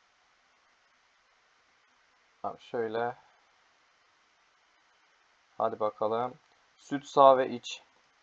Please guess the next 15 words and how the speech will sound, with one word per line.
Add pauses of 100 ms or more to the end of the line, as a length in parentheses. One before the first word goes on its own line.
(340)
İç,
iç,
iç,
iç,
iç,
iç,
iç,
iç,
iç,
iç,
iç. (100)
Tamamdır. (720)
En
zirveye
ulaş.